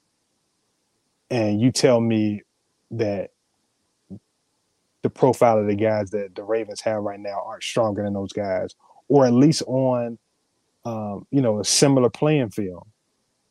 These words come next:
So, you know, that's something that, that, that has to be answered. And I think that's something that, um, the Ravens need to really, really take a hard look at that, you know, this offseason and find out where that disconnect is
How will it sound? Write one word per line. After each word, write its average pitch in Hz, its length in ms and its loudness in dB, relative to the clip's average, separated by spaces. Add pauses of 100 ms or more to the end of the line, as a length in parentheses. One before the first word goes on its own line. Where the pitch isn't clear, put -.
(340)
So, 110 480 4
you 127 80 -4
know, 113 120 -4
that's 127 180 -2
something 123 420 -4
that, 113 220 -6
that, 113 220 -6 (140)
that 110 200 -6
has 123 320 -2
to 117 80 0
be 113 180 0
answered. 113 440 -4
And 101 120 -6
I 104 60 -6
think 110 220 -4
that's 110 140 -6
something 110 380 -2
that, 104 320 -4 (640)
um, 101 480 -2 (1400)
the 127 100 4
Ravens 120 380 6
need 123 200 2
to 107 80 2
really, 117 440 2
really 110 380 -2
take - 280 0
a 98 100 0
hard 117 480 4
look 107 200 -2
at 98 160 -4
that, 101 240 -4 (300)
you 123 120 -6
know, 92 260 -6
this 107 260 -2
offseason 101 680 -4
and 87 120 -12
find 107 340 -2
out 98 160 -4
where 101 160 -2
that 95 200 -6
disconnect 98 560 -4
is 98 480 -4